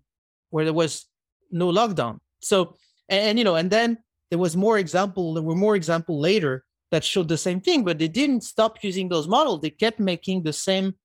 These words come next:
the same assumptions. And, you know, to this day, I mean, like, there was this very recently in, in the U K, Imperial College released another model where they predicted that there would be,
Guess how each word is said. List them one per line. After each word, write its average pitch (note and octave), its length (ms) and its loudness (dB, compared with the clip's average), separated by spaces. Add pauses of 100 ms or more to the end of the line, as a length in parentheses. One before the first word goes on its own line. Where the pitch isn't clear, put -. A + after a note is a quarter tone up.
(300)
the E3 80 -4
same G3+ 300 -2
assumptions. E3+ 720 -4 (360)
And, F3 320 0
you C#4 80 2
know, F3 140 0
to B3+ 200 -4
this A#3 240 -4
day, C#4+ 320 2
I D#3+ 40 -2
mean, D#3 340 -6 (720)
like, F3 220 0
there F3+ 80 2
was F3+ 200 0
this - 360 -8
very A3+ 320 2
recently A3 520 -2
in, C#3+ 180 -6
in D#3 160 -4
the D#3+ 100 -4
U D3 160 -4
K, A3 340 0 (340)
Imperial F#3+ 480 0
College E3+ 380 0
released D3+ 320 -6
another G#3+ 300 2
model C#3 400 0 (240)
where E3 160 2
they D#3+ 100 0
predicted F3 720 -2 (160)
that D#3 160 0
there D#3 100 0
would D#3+ 240 -4
be, D#3+ 400 -6